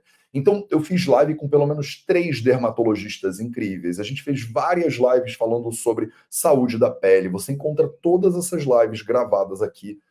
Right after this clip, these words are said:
no canal do YouTube, tá? Pra você. Então, não é, não podia ser diferente. Primeira notícia que a gente vai ver é essa daqui. A maioria dos brasileiros usa protetor solar de maneira errada. Olha que interessante, eu fiz uma live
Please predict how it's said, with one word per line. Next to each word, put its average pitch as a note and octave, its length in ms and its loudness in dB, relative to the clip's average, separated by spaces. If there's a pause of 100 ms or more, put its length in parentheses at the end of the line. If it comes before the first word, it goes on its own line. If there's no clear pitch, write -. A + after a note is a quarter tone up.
(140)
no A2+ 260 0
canal A2+ 600 0
do B2 260 0
YouTube, C#3 640 -4 (180)
tá? G2+ 260 -2 (120)
Pra G#2+ 100 -8
você. C#3+ 400 -8 (380)
Então, F3 340 2
não F3 140 6
é, D3 440 -6
não A2+ 140 -6
podia A2+ 240 -4
ser A2 160 -4
diferente. C#3 540 0
Primeira D3 480 4
notícia B2+ 400 -2
que A#2+ 60 -4
a A2+ 40 -2
gente A2+ 180 -6
vai C3 120 0
ver B2+ 340 -2
é F3+ 60 0
essa F3+ 240 -2
daqui. A3 340 -8 (300)
A A2+ 100 -2
maioria D3+ 800 0
dos C3 340 -2
brasileiros C3+ 760 -2
usa D3 360 2 (200)
protetor E3+ 500 -6
solar C#3+ 320 -4
de C#3+ 100 -6
maneira D3+ 280 -4
errada. B2 760 -4 (560)
Olha C#3 140 -2
que D#3 100 -8
interessante, E3+ 400 -2
eu C3+ 60 -6
fiz D#3+ 180 -10
uma E3 140 -4
live D#3+ 360 0